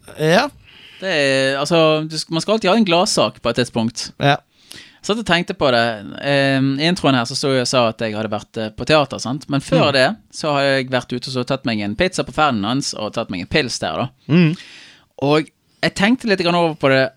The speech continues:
Speaker 2: akkurat da, for der, som alle andre serveringssteder, så har du da en sånn Q R-kode du skal lese av med telefonen din, gjøre en bestilling, få maten servert på bordet og betal-, og du har allerede betalt, og så er det bare for deg å,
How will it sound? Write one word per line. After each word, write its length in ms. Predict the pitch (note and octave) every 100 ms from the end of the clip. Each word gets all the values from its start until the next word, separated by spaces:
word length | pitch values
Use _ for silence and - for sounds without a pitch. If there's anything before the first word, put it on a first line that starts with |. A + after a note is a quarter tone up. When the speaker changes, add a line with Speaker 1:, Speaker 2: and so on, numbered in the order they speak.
| _ -
Speaker 2:
akkurat 320 | D3 C3+ B2+
da, 140 | B2
for 140 | - D3
der, 320 | F3 F#3+ F#3
som 220 | - D3
alle 140 | C3+ D3
andre 160 | C#3 D3+
serveringssteder, 720 | D3+ C#3 D3 B2+ - A2+ G#2+
så 140 | -
har 160 | D3 D#3
du 80 | C3
da 100 | C3+
en 60 |
sånn 160 | B2+ C3
Q 300 | - C3 B2+
R-kode 540 | D3 - B2+ G2 F#2 F2+
du 60 | G#2+
skal 240 | A2+ A2
lese 240 | A#2 A#2 C3+
av 120 | C3
med 80 | A2+
telefonen 480 | A2 G#2 D3 A#2+ A#2+ F#3
din, 60 | E3
gjøre 140 | C#3
en 80 | C#3
bestilling, 480 | B2+ - D3 C3+ C#3+
få 80 | E3
maten 300 | C3 B2 B2
servert 280 | A2+ A2+ A#2
på 80 | A2+
bordet 300 | B2 B2 A2
og 20 | A2
betal-, 300 | - A2 G#2+
og 120 | - A#2
du 60 |
har 120 | A2+ A2
allerede 180 | G#2+ G#2
betalt, 400 | G#2+ F3+ A3 -
og 60 | B2+
så 80 | B2
er 80 |
det 20 | G#2+
bare 160 | A2
for 140 | - A2
deg 160 | G#2+
å, 140 | G2+